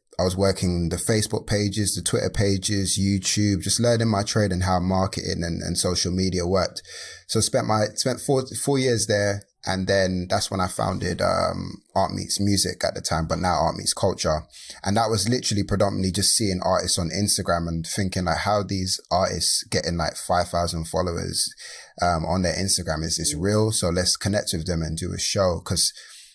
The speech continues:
I haven't, I haven't seen, I hadn't seen any of these artists in galleries. It was always the typical large ones. You know, there was nothing for, you know, younger artists like, um, like your Kobes or Tom Fitches. And I was just like, "Let's connect with all these artists and bring them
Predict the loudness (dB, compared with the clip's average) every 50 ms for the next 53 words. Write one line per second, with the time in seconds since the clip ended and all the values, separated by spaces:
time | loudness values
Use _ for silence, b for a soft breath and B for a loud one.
0 | B B -2 0 2 2 2 2 0 0 0 2 2 2 2 0 0 2 2 4
1 | 4 4 4 4 4 2 0 0 0 0 0 2 0 0 0 2 2 2 2 2
2 | 2 2 2 2 2 0 0 0 0 0 0 2 2 4 4 2 2 0 0 0
3 | 0 0 0 0 2 2 2 2 2 2 2 2 0 -2 -2 -2 -2 -2 -2 -2
4 | 0 0 0 2 2 2 2 2 2 0 -2 -4 -4 -4 -2 -2 -2 -4 -4 -4
5 | -2 -2 -2 -2 -2 -4 -6 -8 -10 -6 -2 2 2 4 4 2 0 0 -2 -2
6 | -2 -2 -2 -4 -4 -4 -4 -4 -4 -2 -2 -2 -2 0 -2 -2 0 -2 -2 -2
7 | -2 -2 -4 -2 -2 0 0 0 0 -2 -2 B B B B B B B B B
8 | -2 0 2 2 2 0 -2 -6 -8 -2 0 0 0 2 0 0 2 2 2 2
9 | 2 2 0 0 0 0 0 0 0 0 -2 -2 -4 -8 _ -8 -4 -2 0 0
10 | 0 0 -2 -4 -6 -6 -8 -6 -4 -4 -4 -4 -4 -8 -6 -2 0 2 2 2
11 | 0 0 0 0 0 0 0 0 0 -2 -2 -2 -2 -2 -2 -2 -2 -2 -2 -2
12 | -2 -2 -2 -2 -2 -2 -2 -2 0 0 0 0 0 0 0 0 0 2 0 0
13 | 0 0 0 0 0 -2 -4 -4 -4 -4 -4 -4 -4 -2 -2 0 0 0 0 -2
14 | -2 -2 -2 -2 -2 -2 -2 -2 -2 -4 -6 -8